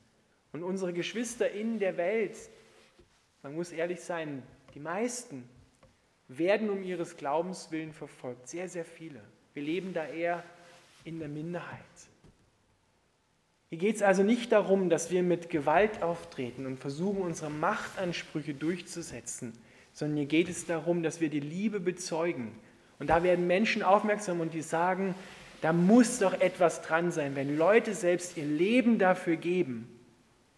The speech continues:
bedroht werden mit Gefängnis und Mord und Tod und Folter und trotzdem noch festhalten an der Liebe Gottes und uns lieben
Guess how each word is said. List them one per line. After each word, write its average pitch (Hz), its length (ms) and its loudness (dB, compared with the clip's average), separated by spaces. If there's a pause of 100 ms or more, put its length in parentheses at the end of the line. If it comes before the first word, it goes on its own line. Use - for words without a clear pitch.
(840)
bedroht 175 480 8
werden 165 180 4
mit 156 140 -4
Gefängnis 190 680 -2
und 139 180 -6
Mord 165 540 -2 (240)
und 147 220 -6
Tod 190 320 0 (400)
und 143 120 -8
Folter 175 540 0 (340)
und 135 140 -8
trotzdem 202 640 -2
noch 185 160 0
festhalten 160 760 -6
an 147 140 -6
der 143 100 -4
Liebe 180 320 -2
Gottes 175 400 -2
und 170 320 -8
uns 220 500 -2 (400)
lieben 151 720 2